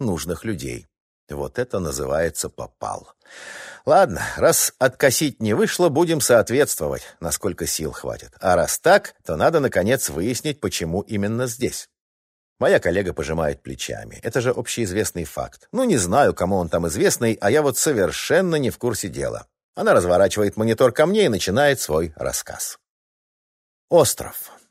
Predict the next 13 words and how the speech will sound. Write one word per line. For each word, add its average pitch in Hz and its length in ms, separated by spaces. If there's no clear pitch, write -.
Здесь 190 300
принято 170 380
называть 120 480
это 90 180
место 123 340
именно 98 520
так. - 360
Есть, 196 280
понятное 92 460
дело, 87 240
и 95 160
официальное 190 640
наименование, 165 840